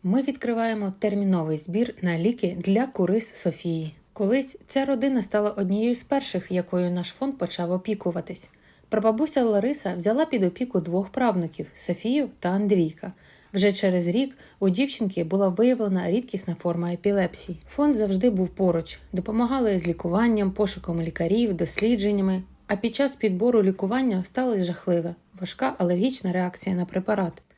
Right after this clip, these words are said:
І нарешті були знайдені ліки, що можуть не тільки допомогти дівчинці, але й дають шанс на повне одужання.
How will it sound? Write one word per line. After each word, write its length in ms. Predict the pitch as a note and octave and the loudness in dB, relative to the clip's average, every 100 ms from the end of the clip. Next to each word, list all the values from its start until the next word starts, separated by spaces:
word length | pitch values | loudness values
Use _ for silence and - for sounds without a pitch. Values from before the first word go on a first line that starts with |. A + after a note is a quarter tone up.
| _ _ _ _ - | _ _ _ _ 0
І 100 | A3+ | 4
нарешті 520 | G#3 G#3 B3 - F#3 - - G3 | 4 4 0 -2 -6 -6 -8 4
були 260 | B3 C#4+ | 6 6
знайдені 540 | A3 A3+ A#3+ G#3 G3 F#3 | 4 2 4 4 4 4
ліки, 340 | G#3 A3 E3+ | 2 0 -4
що 200 | - G3+ | 0 0
можуть 300 | G#3 G#3 G3 | 0 0 -2
не 80 | G3+ | -2
тільки 280 | C#4 D4 A3 | -2 -2 -2
допомогти 580 | F#3+ G3 G3 G3 A3 | 0 -2 -2 -2 0
дівчинці, 680 | F#3 F#3+ F#3+ - E3+ - F3+ - | 0 0 -2 -4 -6 -6 -10 -4
але 240 | G#3 G3+ | 0 2
й 40 | F3+ | 2
дають 360 | F#3+ G#3 B3 | 2 2 0
шанс 440 | - A3 A3+ F#3+ F#3 | -4 -2 0 0 -2
на 100 | F3+ | -4
повне 480 | - G3 G#3 F#3 | 0 2 2 2
одужання. 600 | F3 E3 F3+ E3+ E3+ E3+ | 0 0 0 0 -2 -4